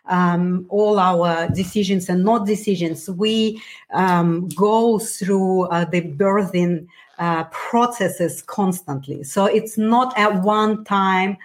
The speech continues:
occurrence that we just been born and that's it. This is the only day that we, um, you know, get here, and then we go with that day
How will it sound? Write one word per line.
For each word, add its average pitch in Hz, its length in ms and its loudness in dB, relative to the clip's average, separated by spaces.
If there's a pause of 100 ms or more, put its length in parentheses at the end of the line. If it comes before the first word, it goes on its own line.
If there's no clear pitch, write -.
(500)
occurrence 220 720 0
that 180 380 0
we 226 140 0
just 196 280 -2
been 196 280 0
born 254 420 2
and 196 220 -2
that's 180 260 -2
it. 175 200 -4
This 226 180 -2
is 190 140 0
the 196 80 0
only 190 320 2
day 220 600 0 (220)
that 196 360 -2
we, 196 540 -2 (220)
um, 165 840 -2
you 196 300 -2
know, 180 180 4
get 208 480 0
here, 202 640 2
and 185 240 2
then 196 240 4
we 185 240 0
go 190 400 2
with 180 320 0
that 170 340 0
day 196 380 0